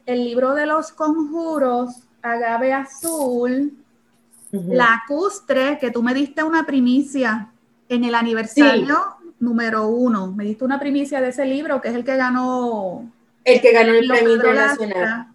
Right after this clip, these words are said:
Speaker 2: Pedro Lastra.
Speaker 1: Y El templo de Samye, que ese es El que me debías, y del que
Speaker 2: Sí,
Speaker 1: hoy
Speaker 2: El templo de
Speaker 1: decidiste
Speaker 2: Samye,
Speaker 1: que vas a leer.
Speaker 2: que,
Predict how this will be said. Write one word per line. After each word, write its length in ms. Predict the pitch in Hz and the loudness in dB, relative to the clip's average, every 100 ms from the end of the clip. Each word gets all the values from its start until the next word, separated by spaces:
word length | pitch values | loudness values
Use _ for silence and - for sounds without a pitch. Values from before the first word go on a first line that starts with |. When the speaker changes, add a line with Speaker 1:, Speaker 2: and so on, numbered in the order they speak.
| _ | _
Speaker 2:
Pedro 300 | 226 - 202 | 0 2 0
Lastra. 560 | 185 180 - 165 156 - _ | 0 -2 -4 -6 -6 -10 _
Speaker 1:
Y 100 | - 262 | -2 0
El 120 | 247 | 0
templo 280 | 247 240 254 | -2 0 0
de 140 | 277 | 0
Samye, 340 | 302 349 320 311 359 | 0 -2 0 -2 -2
que 80 | 277 | -4
ese 640 | - 311 311 349 320 277 | -2 -4 -2 -2 -2 -2
es 160 | 294 - - | -4 -8 -2
El 200 | 254 254 | -2 0
que 120 | 277 | -2
me 160 | 320 | 0
debías, 760 | 330 320 302 294 254 240 247 - _ _ _ _ _ | -2 -4 -4 -4 -4 -4 -8 -16 _ _ _ _ _
y 100 | 254 | -2
del 200 | 247 233 | -2 -2
que 60 | 240 | 2
Speaker 2:
Sí, 80 | 262 | 6
Speaker 1:
hoy 180 | 320 294 | 6 6
Speaker 2:
El 140 | 226 | 2
templo 300 | 220 262 311 339 | 8 8 8 4
de 80 | |
Speaker 1:
decidiste 200 | 359 254 | 4 4
Speaker 2:
Samye, 580 | 381 415 339 311 311 302 - | 4 4 4 6 4 2 -6
Speaker 1:
que 100 | - | -4
vas 140 | 226 233 | -2 0
a 40 | |
leer. 320 | 226 208 196 | -2 -2 -4
Speaker 2:
que, 300 | 202 233 - | 2 2 2